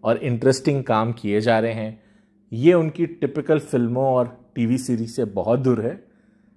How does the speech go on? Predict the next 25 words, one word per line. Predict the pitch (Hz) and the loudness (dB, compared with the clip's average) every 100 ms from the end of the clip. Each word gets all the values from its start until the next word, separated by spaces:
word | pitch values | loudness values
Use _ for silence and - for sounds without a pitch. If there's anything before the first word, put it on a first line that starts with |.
| - | -6
इस | 127 - | -6 -6
पूरी | - 156 170 | -2 2 2
सीरीज | 165 147 135 143 | 0 -2 0 -2
में | 143 139 | -2 -2
कोई | 143 139 | 0 0
माँ | 131 127 143 | 0 0 0
बहन | 135 127 123 | 0 -2 -2
की | 139 | -4
गालियाँ | 113 104 98 123 | 0 0 0 -2
नहीं | 131 123 120 | -2 -4 -6
हैं, | 151 - _ _ - _ _ | -10 -16 _ _ -20 _ _
कोई | - 139 139 170 - - - | 2 4 4 0 -8 -20 0
फालतू | 131 139 151 175 | 4 4 4 0
की | 160 | 2
हाथापाई | 135 117 113 127 127 127 | 4 4 4 2 4 2
नहीं | 123 113 | 0 -6
है। | 110 151 - _ _ _ _ _ 127 | -8 -12 -18 _ _ _ _ _ 0
एक्चुअल | 147 - - 190 | 0 0 0 2
में | 180 170 175 | 2 -4 -4
एक | 147 | -8
स्पाई | - - 139 139 | -12 -4 0 0
थ्रिलर | 139 - 123 135 | -4 -4 0 0
जैसा | 123 117 127 | 0 -2 -2
होता | 117 110 95 110 | -4 -6 -4 -4
है, | 123 139 - | -4 -6 -12